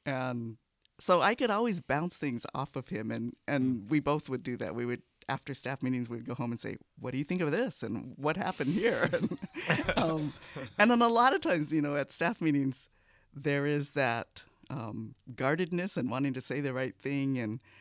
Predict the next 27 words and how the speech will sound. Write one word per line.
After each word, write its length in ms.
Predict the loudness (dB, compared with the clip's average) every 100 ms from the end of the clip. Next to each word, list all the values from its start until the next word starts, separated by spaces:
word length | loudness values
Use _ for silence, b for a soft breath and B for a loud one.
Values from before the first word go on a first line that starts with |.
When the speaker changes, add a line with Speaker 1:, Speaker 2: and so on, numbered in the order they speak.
| B B 0
Speaker 1:
not 180 | 0 2
being 160 | 0
sure 240 | 0 -2 0
what 320 | 0 -2 -4
people 460 | -6 -4 -2 -2
mean 580 | 0 4 4 4 2 2
or 220 | 0 -4
what 260 | -2 -2 -2
they're 140 | -6
really 200 | -4 -4
saying. 520 | -4 -2 0 0 0 -2
And 180 | -4 B B B
I 80 | -6
think 240 | 2 4 4
because 580 | 0 2 4 2 -4 -16 _ 0
Brandon 320 | 4 4 4
and 120 | 4
I 100 | 2
work 340 | 0 -4 -8 -6
together, 600 | -8 -2 -2 0 -4 -8 b b -2
we've 220 | 0 2
been 120 | 2
able 260 | 0 0 -4
to 340 | -6 -8 -8 -10 _ -2
get 180 | -2 -2
past 380 | -2 -2 -2 -4
that 220 | -4